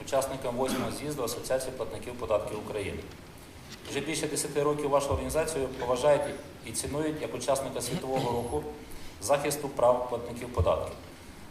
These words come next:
Керівництво вашої організації, президент Валентина Арбузова,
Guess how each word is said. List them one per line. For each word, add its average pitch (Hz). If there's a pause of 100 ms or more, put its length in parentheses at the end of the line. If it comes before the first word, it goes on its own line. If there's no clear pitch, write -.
(120)
Керівництво 156
вашої 156
організації, 123
президент 131 (120)
Валентина 139
Арбузова, 101